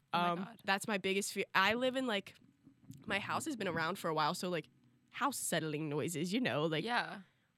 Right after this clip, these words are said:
Speaker 2: I would, there's been times where me and Lily are home alone and we convince ourselves that someone's downstairs.
Speaker 1: I do that. I'll do that. No, I do that too.
Speaker 2: I, like,
Speaker 1: That's why I lock my door, because I hear a noise and I convince myself that someone is going to come into my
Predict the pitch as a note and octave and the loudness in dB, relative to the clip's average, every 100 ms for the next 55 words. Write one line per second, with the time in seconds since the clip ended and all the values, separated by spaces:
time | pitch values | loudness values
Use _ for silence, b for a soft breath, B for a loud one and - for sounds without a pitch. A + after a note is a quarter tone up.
0 | _ - G3 G#3+ A#3+ - _ _ _ _ | _ 2 2 4 2 0 _ _ _ _
1 | F#3 G3+ G#3+ B3 C#4 C#4+ C4 F3+ F3 F#3 | 2 4 4 0 -2 -2 -2 -2 0 0
2 | G3 F#3 F3 F3 E3+ E3+ E3+ E3+ E3+ E3 | -2 0 0 0 0 0 0 0 -2 -2
3 | D#3 D#3 F3+ F3+ F3 E3+ F#3+ E3 E3 F3 | -4 -4 -2 -2 -2 -4 -2 -2 -2 -2
4 | F3 E3 F3 D3+ - _ _ _ - G3+ | 0 0 2 0 -2 _ _ _ -2 2
5 | E3+ D#3 E3+ D3+ C3+ - - F#3 A3 - | 2 2 0 -2 -2 -4 -4 -2 -2 6
6 | G#3 G#3 F#3+ D#3 C3+ - G#3 G#3 F#3+ E3+ | 6 6 -2 -6 -10 2 2 4 2 0
7 | B2+ E3 C#3+ - F#3 F#3 D#3 - - - | -2 -4 0 2 2 2 0 -2 -10 -2
8 | F#3+ F#3+ G#3 G#3+ G#3+ A3+ B3+ B3 G#3+ F#3+ | 2 4 4 6 6 6 4 4 6 2
9 | G3 G3 F3+ F#3 E3+ G#3+ G3+ G3 G3+ A3+ | 2 0 0 -2 -2 -2 4 4 2 0
10 | A3 F#3 E3+ E3+ G3+ G3 F#3 F#3 G#3+ F#3+ | 2 2 0 0 0 2 2 2 -2 -2
11 | F3+ F3+ F#3+ F#3+ F#3+ F#3+ F#3 G3+ F3 E3+ | -4 -4 -6 -4 -4 -6 -6 -6 -4 -8
12 | - F3 F3 F#3+ F#3 F3 F3+ - | -6 -6 -6 -8 -8 -10 -8 -8